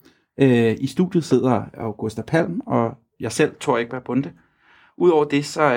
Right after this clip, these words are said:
er redaktionen også Annette Claudi og Bille Stærl.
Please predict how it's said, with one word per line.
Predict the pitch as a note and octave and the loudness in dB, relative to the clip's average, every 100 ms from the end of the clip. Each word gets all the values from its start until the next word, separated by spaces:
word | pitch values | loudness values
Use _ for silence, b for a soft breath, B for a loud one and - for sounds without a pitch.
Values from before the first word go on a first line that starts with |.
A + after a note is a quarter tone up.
| A#2+ | 0
er | A#2 A#2+ | -2 -4
redaktionen | A#2+ A#2+ E3+ D#3 D3+ | -6 -6 -4 -2 -2
også | - A#2+ C3+ D#3 | -2 -4 -4 -6
Annette | B2+ B2+ B2+ - | 2 2 2 2
Claudi | C#3+ C#3+ F3 G3+ _ | 4 4 2 -4 _
og | - D3 D3 - | 2 2 2 2
Bille | C#3 C#3 C3+ | 4 4 -2
Stærl. | - G#2+ C2 | -4 -2 -2